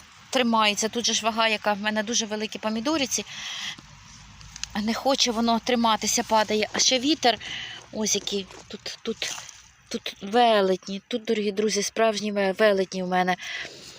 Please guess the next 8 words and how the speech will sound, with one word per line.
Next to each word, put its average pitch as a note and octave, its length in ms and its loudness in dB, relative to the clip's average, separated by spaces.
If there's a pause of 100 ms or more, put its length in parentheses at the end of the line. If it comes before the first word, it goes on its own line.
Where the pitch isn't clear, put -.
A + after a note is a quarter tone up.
(960)
І G#3+ 500 4
ці C4 140 0
помідори A#3 520 2
лежать A3+ 480 2 (220)
у A3 80 -8
болоті, A3 500 -2
ось G3 120 -2
таке, G#3 300 -2